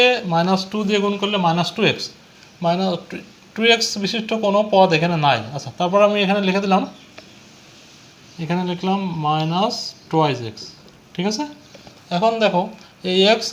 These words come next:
আর এক্স স্কয়ারকে গুণ করব, তার মানে কি হচ্ছে? x to the power three হচ্ছে। আমরা কিন্তু বুঝতে প্রবলেম হলে এখানেও কিন্তু আমরা এভাবে গুণ করে দেখতে পারি, ঠিক আছে? তাহলে সহজ হবে,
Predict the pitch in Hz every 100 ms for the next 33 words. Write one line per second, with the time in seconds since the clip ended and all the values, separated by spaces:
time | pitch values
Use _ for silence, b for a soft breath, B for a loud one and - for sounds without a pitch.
0 | 220 226 294 - - - _ - 170 -
1 | 180 - 180 220 190 160 143 123 110 107
2 | - 160 185 - - B B B B -
3 | _ - - 190 190 240 285 247 165 156
4 | - - 180 190 196 - 165 147 117 -
5 | - 117 - 160 180 202 220 185 190 B
6 | B B B - - 147 165 - 208 -
7 | 185 180 208 220 196 170 185 202 202 202
8 | 202 202 202 180 180 254 294 - B B
9 | - - 160 180 190 185 202 294 - 156
10 | 143 139 139 117 104 - - - - -
11 | _ - - - - - - - - -
12 | 254 - - - - - 151 156 156 143
13 | 127 117